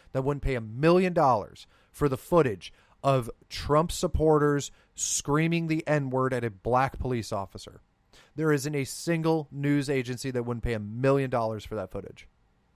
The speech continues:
Officer Dunn apparently doesn't want to make a million dollars. You want, that's what you want me to believe. What you want me to believe is Officer Dunn doesn't want to get a million dollars. You want me to believe that not a single person in that crowd with an iPhone doesn't want to make a million dollars.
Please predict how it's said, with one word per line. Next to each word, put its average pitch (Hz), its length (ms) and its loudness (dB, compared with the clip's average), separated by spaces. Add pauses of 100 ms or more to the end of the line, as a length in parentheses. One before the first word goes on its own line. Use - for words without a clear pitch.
(840)
Officer 127 360 -2
Dunn 127 220 0
apparently 123 340 -4
doesn't 117 180 -2
want 113 120 -2
to 110 40 -6
make 110 140 -6
a 113 40 -8
million 101 220 -4
dollars. - 440 -10
You 113 120 -6
want, 127 240 -2
that's 170 240 6
what 196 140 -2
you 220 80 -4
want 196 180 2
me 185 60 -2
to 165 80 -2
believe. 208 440 -4 (240)
What 156 220 -2
you 147 100 -10
want 190 380 0
me 262 120 0
to 247 60 -2
believe 220 300 -2
is 147 160 -6
Officer 147 400 -4
Dunn 135 320 -2 (140)
doesn't 143 300 4
want 139 160 -2
to 131 40 -4
get 120 260 -2
a 110 80 -10
million 107 320 -6
dollars. - 400 -10 (480)
You 143 140 0
want 175 160 8
me 170 60 2
to 170 80 2
believe 151 380 0
that 135 180 0
not 135 140 -4
a 127 40 -2
single 180 320 -2
person 190 400 -4
in 160 120 -8
that 151 160 -8
crowd 160 380 2
with 147 140 -4
an 139 160 -8
iPhone 131 460 -4
doesn't 107 220 -10
want 113 120 -8
to 113 40 -10
make 110 120 -10
a 110 60 -8
million 98 280 -8
dollars. 58 440 -14